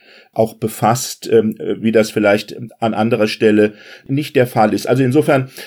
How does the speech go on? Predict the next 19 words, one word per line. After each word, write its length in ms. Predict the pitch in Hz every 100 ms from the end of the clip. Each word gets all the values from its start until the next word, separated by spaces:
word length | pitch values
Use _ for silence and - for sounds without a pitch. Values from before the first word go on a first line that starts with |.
| -
hat 240 | 147 151
da 40 | 139
jeder 320 | 131 139 131
Ort 220 | 123 135
sozusagen 400 | 139 127 123 120
seine 260 | 120 117 101
eigene, 420 | 110 127 120 110 -
seine 260 | 113 107
eigene 260 | 107 120 110
Bedeutung, 480 | 110 104 104 131 127
seine 240 | 113 104
eigene, 460 | 95 107 120 110 110
äh, 280 | 113 113
Wichtigkeit. 920 | 131 147 - 147 - 113 107 104 - _ _ _ - _ -
Aber 460 | 120 127 127 123 _
in 160 | 139
gewisser 400 | 135 143 175 180
Weise 560 | 165 165 160 160 156 -
als 480 | 123 123 123 - -